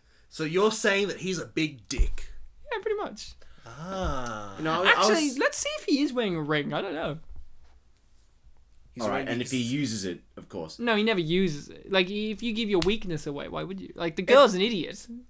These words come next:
Speaker 3: It brought back memories for me to think of a metal penis, because there was a movie that Bartek bought me for my eighteenth. Oh no, I keep making this
Speaker 2: It
Speaker 3: mistake.
Speaker 2: brings
Speaker 3: It
Speaker 2: back
Speaker 3: w-
Speaker 2: memories of my metal penis.
Speaker 3: It wasn't
Speaker 1: Wait,
Speaker 3: Bartek
Speaker 1: Ryan,
Speaker 3: did
Speaker 1: let him
Speaker 3: not
Speaker 1: talk about the porno. <laughs>
Speaker 3: Bartek did not buy this for me, but he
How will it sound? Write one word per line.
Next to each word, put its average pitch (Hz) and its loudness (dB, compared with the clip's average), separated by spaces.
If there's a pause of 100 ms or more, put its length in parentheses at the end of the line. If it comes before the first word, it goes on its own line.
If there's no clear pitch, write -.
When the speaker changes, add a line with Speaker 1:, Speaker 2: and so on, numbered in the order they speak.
(100)
Speaker 3:
It 269 -4
brought 381 0
back 160 -2
memories 139 -2
for 120 -12
me 98 -4
to 113 -12
think 113 -8
of 107 -6
a 104 -6
metal 98 -4
penis, 90 -10
because 107 -6
there 120 -4
was 123 -6
a 127 -6
movie 156 2
that 131 -2
Bartek 131 -2
bought 123 -2
me 117 10
for - 8
my 104 0
eighteenth. 98 -10 (220)
Oh 123 -2
no, 113 -2 (360)
I 92 -10
keep 113 -8
making 101 -6
this 92 -4
Speaker 2:
It 240 8 (100)
Speaker 3:
mistake. 220 0
Speaker 2:
brings 339 6
Speaker 3:
It 240 -2
Speaker 2:
back 277 10
Speaker 3:
w- 240 2
Speaker 2:
memories 240 8
of 208 4
my 277 10
metal 185 6
penis. - 6
Speaker 3:
It 202 8
wasn't 220 12
Speaker 1:
Wait, 190 4
Speaker 3:
Bartek 220 12
Speaker 1:
Ryan, 240 12
Speaker 3:
did 175 8
Speaker 1:
let 247 12
him 262 12
Speaker 3:
not 240 8
Speaker 1:
talk 247 12
about 233 8
the 185 -4
porno. 175 -2 (560)
<laughs> - -2
Speaker 3:
Bartek 131 2
did 123 -2
not 170 4
buy 123 6
this 113 -2
for 117 -8
me, 107 -4
but 107 -4
he 104 -6